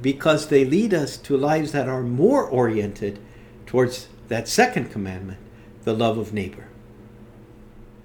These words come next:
Segment number two. Why is it that this concept of consolation is so important to us? First of all,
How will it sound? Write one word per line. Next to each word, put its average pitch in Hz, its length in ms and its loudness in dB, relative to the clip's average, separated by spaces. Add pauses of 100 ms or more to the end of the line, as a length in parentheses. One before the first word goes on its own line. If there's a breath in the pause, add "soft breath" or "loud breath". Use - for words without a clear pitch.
(2000)
Segment 165 480 4
number 147 180 6
two. 131 360 6 (420)
Why 165 280 4
is 196 340 8
it 127 260 -2 (340)
that 147 360 2
this 214 180 6
concept 190 680 -2
of 147 180 -4
consolation 143 840 4 (380 loud breath)
is 135 140 -2
so 175 280 4
important 123 640 2
to 113 200 0
us? - 300 -8 (800 loud breath)
First 294 340 6
of 165 100 8
all, - 240 -2